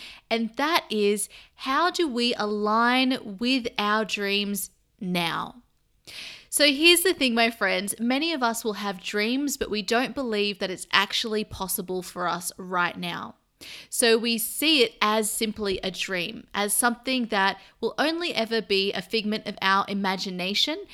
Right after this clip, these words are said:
and not something that will ever come into form right now. This is, of course, a problem because it means that we don't have our belief behind our dreams. We don't have the belief that it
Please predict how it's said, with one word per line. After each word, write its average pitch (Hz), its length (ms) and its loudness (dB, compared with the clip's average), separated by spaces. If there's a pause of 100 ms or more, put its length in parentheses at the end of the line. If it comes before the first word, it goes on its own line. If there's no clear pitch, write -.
(200)
and 262 180 0
not 302 180 0
something 254 440 -4
that - 120 -6
will 226 220 -4
ever 208 460 0
come 196 260 -6
into 185 340 -6
form 190 640 -4
right 175 380 -4
now. 170 480 -8 (440)
This 254 520 2
is, 220 340 0
of - 220 -8
course, 196 300 -2
a 247 60 -6
problem 233 640 -2
because 226 340 -4
it - 120 -6
means 262 300 -2
that - 140 -6
we 240 120 -6
don't 226 360 -2
have 208 300 -6
our 190 260 0
belief 262 680 0 (280)
behind 214 520 -2
our 185 160 -4
dreams. 180 600 -6 (260)
We 254 120 -2
don't 269 260 -2
have 254 460 0
the 220 80 -2
belief 196 480 -4
that 196 140 -4
it 185 140 -6